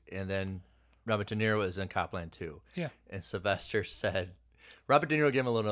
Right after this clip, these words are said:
Speaker 1: note, "It's a lot of fun to gain the weight. It's a pain in the butt <laughs> to, to lose it."
Speaker 2: Yeah,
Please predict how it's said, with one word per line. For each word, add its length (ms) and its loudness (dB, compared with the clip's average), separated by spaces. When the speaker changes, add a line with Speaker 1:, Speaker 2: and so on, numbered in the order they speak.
Speaker 1:
note, 80 -14
"It's 160 -2
a 80 0
lot 300 2
of 80 -2
fun 320 -2
to 80 -8
gain 220 -6
the 60 -10
weight. 280 -12
It's 180 -8
a 100 -8
pain 400 -8
in 80 -4
the 60 -4
butt 200 -2
<laughs> 120 -20
to, 120 -4
to 80 6
lose 460 0
it." 200 -10
Speaker 2:
Yeah, 380 4